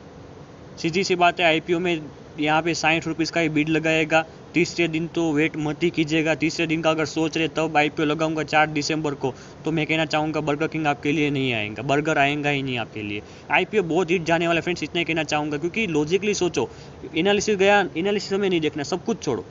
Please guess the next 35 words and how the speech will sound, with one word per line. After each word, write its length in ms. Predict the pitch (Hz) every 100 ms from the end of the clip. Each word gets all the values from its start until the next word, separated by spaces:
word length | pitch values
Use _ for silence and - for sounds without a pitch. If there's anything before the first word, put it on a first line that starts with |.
| - -
पर 120 | 226 240
logically 440 | 151 160 240 254
सोचो, 280 | 202 190 190
हमारे 260 | 180 214 196
India 280 | 196 214
में 120 | 220 190
है 160 | 208
कितनी 280 | 226 220 214
brand 280 | 160 156 143
Burger 300 | 147 156 151
के 140 | 131 120
लिए, 120 | 117
कितनी 320 | 226 208 240
brand 300 | 165 147 123
है 60 | 113 - - - - - - -
Famous 340 | - 202 220 175
जो 140 | 202
अभी 160 | 185 208
चल 180 | 185 196
रही 260 | 196 214
है, 40 | 180
अच्छी 240 | 170 -
तरीके 300 | 185 190 202
से 100 | 190
मार्केट 340 | 175 165 170 185
में 80 | 185
चल 160 | 190
रही 100 | 185
है, 60 | 170
इतनी 220 | 165 202
दो 180 | 160 165
ही 100 | 208
ब्रांड 240 | 180 151 135
है, 60 | 127
मैकडी, 360 | 175 180 202